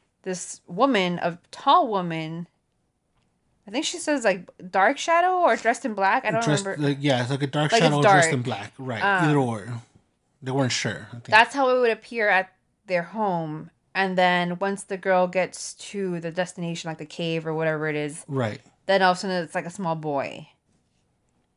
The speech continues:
Speaker 1: Right?
Speaker 2: It transforms.
Speaker 1: Like, it's a shape-shifting thing going on.
Speaker 2: Right.
Speaker 1: And then at that point, it was telling her, like, "Oh, I have gold," or, "I have things," like,
Speaker 2: Right.
Speaker 1: almost, like, <laughs> recruiting her.
Speaker 2: Right. Try-, almost trying to, like,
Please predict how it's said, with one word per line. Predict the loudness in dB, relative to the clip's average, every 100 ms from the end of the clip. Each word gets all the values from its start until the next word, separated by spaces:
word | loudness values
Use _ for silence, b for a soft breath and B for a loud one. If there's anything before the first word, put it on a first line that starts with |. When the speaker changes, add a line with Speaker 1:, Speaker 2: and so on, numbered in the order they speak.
| _ _ _ _ -2
Speaker 1:
Right? | 0 0 -4
Speaker 2:
It | 0
transforms. | 0 0 -4 -8 -8 -4 2
Speaker 1:
Like, | 2 2
it's | 0
a | -2
shape-shifting | 0 0 -2 0 0 0 -6 -6 -6
thing | -4 -4
going | -2 -2 -2
on. | -2 -4 -4
Speaker 2:
Right. | -4 -4 2
Speaker 1:
And | 2 4
then | 4
at | 6
that | 6 6
point, | 0 -2
it | -2
was | -4 -8 -12 -8
telling | -6 -6
her, | -4 -2
like, | -4 -4
"Oh, | -2
I | 0
have | 0 -2
gold," | 0 2 2 0
or, |
"I | -2
have | -4 -6
things," | -8 -6 -8 -10 -12
like, | -12 -12 -18 _ -20 -18 -6
Speaker 2:
Right. | 2 4
Speaker 1:
almost, | 4 4
like, | 6 4 2 -4 -4 -12 -20
<laughs> | -20 -8
recruiting | -6 -4 -2 -2 0
her. | 0 0 0 -2 -4
Speaker 2:
Right. | 2 4 4 -2 -18 -2
Try-, | 6 6 6 4
almost | 8 8 8
trying | 6 6 8
to, |
like, | 8 6